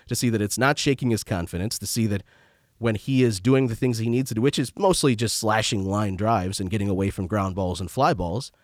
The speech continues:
he can still have success. Those are encouraging. And we're gonna wait to see what happens with Os-,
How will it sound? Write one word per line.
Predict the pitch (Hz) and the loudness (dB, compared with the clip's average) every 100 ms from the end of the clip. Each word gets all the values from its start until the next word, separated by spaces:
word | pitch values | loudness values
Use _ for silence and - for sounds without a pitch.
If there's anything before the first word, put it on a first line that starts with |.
| _ _ _ _ - | _ _ _ _ -8
he | 139 | -2
can | 156 | 0
still | - 160 | 2 4
have | 139 139 | 4 2
success. | 135 - 165 - - _ _ _ _ _ | 0 0 0 -2 -14 _ _ _ _ _
Those | 98 101 | -2 0
are | 123 | 0
encouraging. | 127 175 101 78 | 2 0 0 -2
And | 101 | 0
we're | |
gonna | 120 123 | 2 4
wait | 110 117 | 4 2
to | 120 | 0
see | - 117 | 0 0
what | 104 101 | 0 -2
happens | 92 107 110 101 | 0 -2 -2 -2
with | 107 110 | -2 0
Os-, | 104 | 0